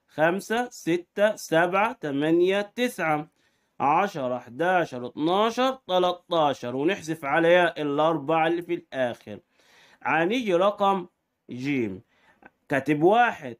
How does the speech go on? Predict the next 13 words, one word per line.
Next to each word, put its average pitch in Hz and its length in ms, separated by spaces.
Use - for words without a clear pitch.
يبقى 135 260
ناخد 156 380
واحد 226 460
ونحذف 165 420
على 160 260
الباقي، 143 500
ادي 135 100
واحد 208 440
ونقول 151 260
ادي 147 460
مش 139 260
عايزين 120 760
الباقي. 175 640